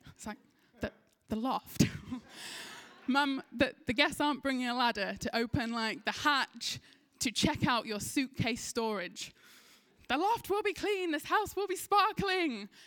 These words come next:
It's, it's whirlwind mode. You don't argue with mum in whirlwind mode. The only thing that can make whirlwind mode even worse is when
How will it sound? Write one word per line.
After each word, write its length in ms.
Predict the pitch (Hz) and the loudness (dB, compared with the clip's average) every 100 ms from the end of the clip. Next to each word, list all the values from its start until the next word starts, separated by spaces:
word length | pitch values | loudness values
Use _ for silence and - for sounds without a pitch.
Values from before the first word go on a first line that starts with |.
| - | -12
It's, 180 | 226 196 233 | -8 -4 -4
it's 120 | 220 | 0
whirlwind 460 | 294 269 214 180 | 0 0 -2 -4
mode. 260 | 185 175 208 - - - - - _ _ _ - - | -2 -2 -4 -10 -18 -18 -20 -20 _ _ _ -20 -2
You 160 | 240 | 2
don't 180 | 262 262 | 4 4
argue 380 | 247 254 254 233 | 2 2 2 0
with 160 | 214 220 | 0 0
mum 240 | 220 214 | 0 0
in 140 | 202 208 | -2 -2
whirlwind 420 | 226 185 175 - | -2 -2 -4 -4
mode. 260 | 180 - - - - - - _ _ _ _ _ _ _ _ _ _ _ | -6 -6 -12 -20 -20 -20 -20 _ _ _ _ _ _ _ _ _ _ _
The 140 | 285 330 | 0 2
only 420 | 403 453 453 427 | 2 0 0 -2
thing 380 | - 403 294 226 | 0 0 2 -2
that 160 | - | -4
can 140 | 262 247 | -2 0
make 180 | 247 | -2
whirlwind 680 | 240 269 294 302 277 262 254 - - - _ 233 | 0 2 2 0 0 0 -4 -8 -16 -20 _ 0
mode 460 | 233 226 226 - - - _ _ _ _ _ | 2 2 -2 -6 -12 -16 _ _ _ _ _
even 440 | 262 262 247 240 226 | -2 0 -2 -4 -2
worse 580 | 208 170 190 254 - - - - - - _ _ _ _ | -2 0 -2 -4 -8 -12 -16 -20 -20 -20 _ _ _ _
is 240 | 254 233 | -4 -4
when 380 | 233 285 285 285 | -2 0 0 -2